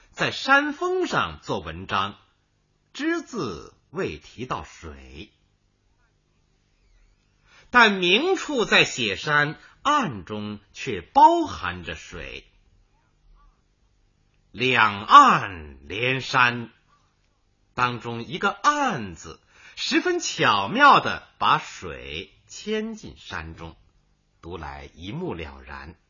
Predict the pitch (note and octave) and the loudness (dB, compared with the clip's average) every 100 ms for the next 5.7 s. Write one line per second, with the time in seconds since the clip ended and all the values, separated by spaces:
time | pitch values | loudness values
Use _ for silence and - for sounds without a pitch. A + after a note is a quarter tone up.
0 | _ _ _ _ _ _ _ _ _ _ | _ _ _ _ _ _ _ _ _ _
1 | F#2 G#2 C#3 D#3+ - G#2 E2+ E2+ F#2+ B2 | -10 -6 -4 -4 -6 -8 -4 -2 0 0
2 | - - _ G#2 G2 F2+ E2 E2 G#2+ A#2 | -4 -20 _ -6 -2 -2 -2 -4 -4 -10
3 | - F3 F#3 D#3+ B2 G#2 G#2 _ _ _ | -10 -10 -10 -14 -14 -18 -20 _ _ _
4 | _ _ _ _ _ _ _ _ _ _ | _ _ _ _ _ _ _ _ _ _
5 | _ - - F#2+ F2 D#2+ | _ -20 -10 -8 -8 -10